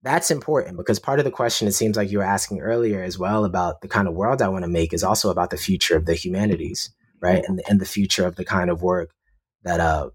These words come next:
both you and I seek to undertake, right? As historians, as literary critics, how are we endeavoring to make the world a freer place? And how are we making our work legible to people,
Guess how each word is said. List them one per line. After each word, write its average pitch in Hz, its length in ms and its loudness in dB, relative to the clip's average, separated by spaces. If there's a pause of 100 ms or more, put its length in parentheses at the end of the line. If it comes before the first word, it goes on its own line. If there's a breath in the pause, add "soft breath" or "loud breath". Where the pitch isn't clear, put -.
(140)
both 101 280 -4
you 101 180 2
and 98 100 2
I 95 200 2
seek - 280 0
to - 120 -2
undertake, 147 500 2
right? 85 140 0
As - 180 2
historians, 85 640 0
as 87 160 0
literary 82 420 0
critics, 101 420 2 (440)
how 95 840 0 (720)
are 101 160 4
we 92 440 0 (240)
endeavoring 98 480 0
to 92 60 2
make 90 200 -2
the - 80 -8
world 87 260 2
a 85 40 -4
freer 92 340 0
place? 87 460 -2 (240 loud breath)
And 117 100 -6
how 143 120 0
are 151 120 0
we 156 100 0
making 151 360 -2
our 143 160 0
work 151 240 0
legible 139 460 -2
to 113 80 0
people, 92 500 -4